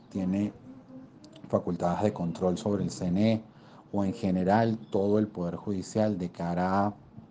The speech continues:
el control sobre los jueces en las distintas jurisdicciones, eh,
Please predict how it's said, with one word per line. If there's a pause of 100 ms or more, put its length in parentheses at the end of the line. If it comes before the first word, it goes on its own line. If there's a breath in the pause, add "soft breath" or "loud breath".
(500)
el
control
sobre
los
jueces
en
las
distintas
jurisdicciones, (580 loud breath)
eh,